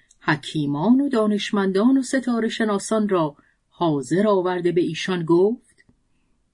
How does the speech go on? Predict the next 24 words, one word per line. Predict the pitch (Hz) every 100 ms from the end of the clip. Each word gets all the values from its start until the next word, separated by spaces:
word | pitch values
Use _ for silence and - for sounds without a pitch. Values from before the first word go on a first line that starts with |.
| -
«به | 220
طالع | 233 - 240 254 247 269 339 277
من | 254 277 226
نظر | 190 208 196 226 302
کنید | - 190 160 143 -
که | 175
آیا | 175 175 156 151
مرا | 156 165 170
بهره‌ای | 143 139 156 - 160 170 269 214 151 _ - _ -
از | 160 - - -
پسر | 147 - 196 190 156 -
هست | 160 160 226 233 - - _ _ _ _
که | -
در | 285 294
مملکت | 285 269 262 262 294 285
به | 262 240
جای | 269 277 247
من | 240 214 269 294
بنشیند؟» | 185 160 - 190 160 170 240 _ _ _ _ _ _ _
ستاره | - - 165 156 143
شناسان | - 165 143 120 170 156 135
کتاب‌ها | - 147 - 156 139 - _ 160 156 139 123
بگشودند | 156 165 160 - 185 156 143 156 147
و | 160